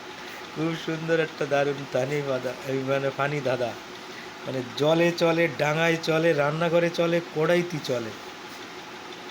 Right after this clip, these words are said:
তারপরে যখন পেটে যাবে, তারপরে ওর মরণ হবে। এরকমই শক্তিশালী মাছ হচ্ছে কই মাছ। আমাদের উঠোন দিয়ে যাচ্ছে, মাছের ভিডিও আসবে। মাছের ভিডিও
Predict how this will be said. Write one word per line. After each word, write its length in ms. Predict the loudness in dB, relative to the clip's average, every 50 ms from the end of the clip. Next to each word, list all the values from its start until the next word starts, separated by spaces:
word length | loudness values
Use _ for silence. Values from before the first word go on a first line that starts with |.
| -14 -14 -14 -14 -14 -14 -14 -14 -14 -14 -14 -14 -6 -2
তারপরে 600 | 2 4 6 6 6 6 6 6 6 6 6 8
যখন 240 | 6 6 6 4 2 2
পেটে 300 | 2 2 4 4 4 4
যাবে, 280 | 6 6 6 6 6 4
তারপরে 440 | 4 4 4 4 4 4 4 4 4
ওর 100 | 4 4
মরণ 280 | 4 4 4 4 2
হবে। 260 | 2 0 0 0 0 -2 -2 -4 -4 -2 -2 0 0 0 0 0 -2 -2 -4 -4 -6 -6 -8 -8 -8 -10 -10 -8 -6 -6 -6 -6 -8 -10 -10 -4
এরকমই 380 | 0 0 2 2 2 0 0 2
শক্তিশালী 580 | 2 0 0 0 -2 -2 0 2 2 2 2 2
মাছ 240 | 0 0 0 0
হচ্ছে 160 | -2 -4 -6 -6 -2 0
কই 140 | 2 2 4
মাছ। 180 | 4 2 2 2
আমাদের 280 | 2 2 2 2 0
উঠোন 260 | 0 -2 -4 -6 -6 -6
দিয়ে 120 | -4 -4 -2
যাচ্ছে, 380 | -2 -2 -2 -2 -4 -6 -4
মাছের 320 | -2 0 -2 0 0 -2 -4
ভিডিও 300 | -4 -4 -2 0 2 4
আসবে। 340 | 4 4 2 0 -4 -8 -10 -12 -14 -14 -14 -14 -14 -14 -14 -14 -14 -14 -14 -14 -14 -12 -12 -12 -12 -12 -14 -14 -14 -14 -14 -14 -14 -14 -14 -14 -14 -14 -14 -14 -14 -14 -16 -12 -8 -6
মাছের 280 | -6 -4 -2 -2 -4
ভিডিও 400 | -4 -4 -6 -6 -4 -2 -2 -2